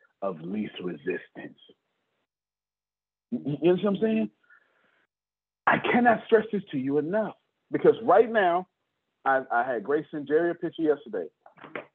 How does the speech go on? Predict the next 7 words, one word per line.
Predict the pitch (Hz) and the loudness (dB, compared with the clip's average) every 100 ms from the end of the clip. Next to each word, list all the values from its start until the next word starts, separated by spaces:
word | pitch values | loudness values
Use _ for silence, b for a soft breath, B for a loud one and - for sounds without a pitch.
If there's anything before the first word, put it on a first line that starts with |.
| _ _ _ _ | _ _ _ _
I | 254 277 277 | 4 6 6
don't | 277 | 4
know | 277 277 | 2 0
what | 285 294 339 381 - | 0 0 0 0 0
is | 170 139 139 | -2 -2 -6
going | 127 95 82 | -14 -14 -16
on | - 69 | -20 -20